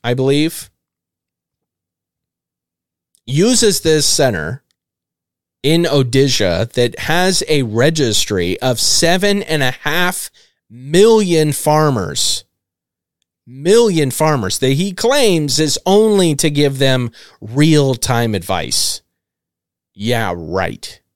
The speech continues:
Yeah, right. That is a dream scenario for a surveillance state, especially if you have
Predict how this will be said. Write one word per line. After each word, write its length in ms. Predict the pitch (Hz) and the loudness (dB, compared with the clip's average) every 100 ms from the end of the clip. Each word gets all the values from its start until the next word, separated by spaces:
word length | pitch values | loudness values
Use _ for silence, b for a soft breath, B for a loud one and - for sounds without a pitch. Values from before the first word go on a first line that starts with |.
| _ _ _ | _ _ _
Yeah, 340 | - 113 120 82 | -6 -2 -2 -4
right. 500 | 87 92 76 - - _ _ _ _ _ _ _ _ _ _ _ _ _ _ _ _ _ _ _ _ _ _ _ | -6 -6 -6 -12 -18 _ _ _ _ _ _ _ _ _ _ _ _ _ _ _ _ _ _ _ _ _ _ _
That 220 | 131 151 | -4 0
is 160 | 190 175 | 2 2
a 140 | 160 | 0
dream 720 | 131 120 117 156 156 151 131 | 0 -2 0 0 0 0 -2
scenario 920 | 107 - 117 117 104 90 82 73 73 - _ _ _ _ _ | -2 0 0 0 0 0 -2 -6 -8 -14 _ _ _ _ _
for 640 | _ - 127 120 98 98 _ _ _ | _ -2 2 4 2 -2 _ _ _
a 160 | 127 120 | -4 0
surveillance 840 | - 127 107 123 127 127 113 95 | 0 0 0 0 2 2 -2 -2
state, 560 | - - 107 92 - - _ _ _ _ _ _ _ _ - | -4 -2 -2 -2 -8 -20 _ _ _ _ _ _ _ _ -8
especially 800 | - - 294 415 - 139 123 123 123 | -4 0 0 0 0 2 2 0 -4
if 180 | 139 | -4
you 120 | 147 143 | -2 -2
have 640 | - 196 151 143 123 - | 0 0 2 0 0 -6